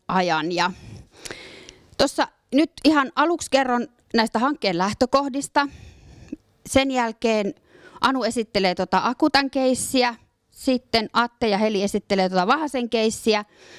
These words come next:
ja sitten sanon vielä muutaman sanan to-, yhteenvetävän sanan tossa,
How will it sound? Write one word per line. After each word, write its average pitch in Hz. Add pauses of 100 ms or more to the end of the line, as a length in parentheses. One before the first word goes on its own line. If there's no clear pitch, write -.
(160)
ja 277
sitten 269
sanon 220
vielä 185
muutaman 180
sanan 175
to-, -
yhteenvetävän 180
sanan 175
tossa, -